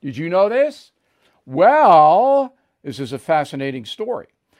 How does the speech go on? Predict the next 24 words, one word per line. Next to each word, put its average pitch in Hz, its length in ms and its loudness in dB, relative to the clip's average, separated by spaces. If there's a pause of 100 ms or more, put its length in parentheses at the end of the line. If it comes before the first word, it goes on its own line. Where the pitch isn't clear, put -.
(140)
Nineteen 196 360 -6
seventy-one, 202 840 -6
Lennon 175 300 -4
arrived 151 440 -4
here, 165 180 -12
the 170 100 -14
former 160 320 -14
Beatle, 123 480 -16 (280)
on 139 200 -8
a 147 40 -6
visitor's 147 500 -10
visa. 151 340 -12 (920)
In 143 140 -8
nineteen 190 300 -8
sixty-eight, 180 600 -6
in 143 280 -10
Britain, 175 540 -8 (400)
he 175 220 -12
was, 165 840 -2 (340)
uh, 151 520 -2
found 175 280 -6
guilty 185 380 -4
of 151 160 -8
possessing 165 840 -10